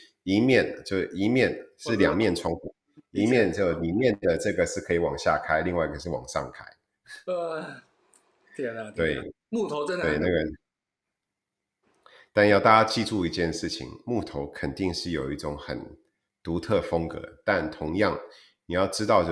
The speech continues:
Speaker 1: 是说，如果你西晒那一面特别严重，或者我们在盖房子哈，大家都觉得说这个，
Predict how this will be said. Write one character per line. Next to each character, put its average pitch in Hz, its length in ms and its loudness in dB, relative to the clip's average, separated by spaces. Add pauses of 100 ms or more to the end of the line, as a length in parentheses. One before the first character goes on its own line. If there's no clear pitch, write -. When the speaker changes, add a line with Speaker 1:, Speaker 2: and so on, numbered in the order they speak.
Speaker 1:
是 80 80 -2
说， 78 320 -6
如 98 180 -4
果 107 200 0
你 78 180 -2
西 - 260 0
晒 117 220 2
那 95 180 2
一 82 80 0
面 82 300 -2
特 90 160 -8
别 80 160 -6
严 73 260 -6
重， 90 300 -4 (320)
或 127 240 2
者 76 180 -4 (460)
我 85 100 -6
们 80 160 -2
在 104 140 2
盖 123 220 6
房 78 240 2
子 73 120 -8
哈， 69 140 -4
大 98 160 2
家 107 80 6
都 101 140 2
觉 80 180 0
得 80 60 0
说 80 340 0
这 104 100 -6
个， 95 240 0